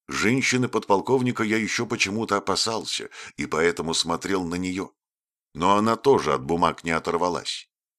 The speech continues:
"Есть предложение освободить", — сказал Седовласый.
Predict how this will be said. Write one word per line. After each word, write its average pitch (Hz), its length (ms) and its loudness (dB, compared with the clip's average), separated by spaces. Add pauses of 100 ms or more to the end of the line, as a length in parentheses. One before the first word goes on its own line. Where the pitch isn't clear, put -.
(880)
"Есть 131 580 0
предложение 127 1080 4 (520)
освободить", — 110 1080 2 (300)
сказал 82 440 2
Седовласый. 82 840 -2